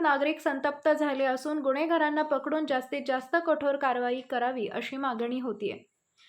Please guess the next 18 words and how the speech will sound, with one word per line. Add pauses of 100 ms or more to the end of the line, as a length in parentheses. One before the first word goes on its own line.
(260)
स-,
साणेगाव
व
यशवंत (180)
खार
परिसरात
अशा
घटना
मागील
काही
वर्षात
घडल्यात. (520)
जंगल
परिसर
असल्याने
गुरे
तस्कर
या